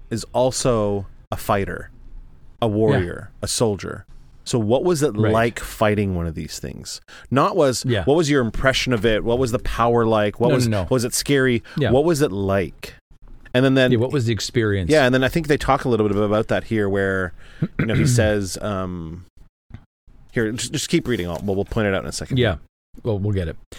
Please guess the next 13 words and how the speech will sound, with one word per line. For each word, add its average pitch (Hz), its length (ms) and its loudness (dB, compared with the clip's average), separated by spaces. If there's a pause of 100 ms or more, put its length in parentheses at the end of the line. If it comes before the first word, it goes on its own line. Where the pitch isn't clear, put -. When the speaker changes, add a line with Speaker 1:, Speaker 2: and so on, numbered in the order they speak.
(180)
Speaker 2:
No, 160 160 2
I, 135 180 2
I 131 40 2
think 196 200 0
you're 165 100 2
right. 95 280 0
Like, 123 140 -2
he 135 100 0
wants 127 340 0
more 120 200 0
information 104 640 -2
from 113 280 0
Adolin, 90 440 -2